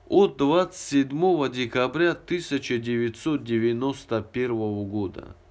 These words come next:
о средствах массовой информации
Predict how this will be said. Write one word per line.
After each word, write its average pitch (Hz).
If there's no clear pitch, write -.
о 127
средствах 135
массовой 113
информации 98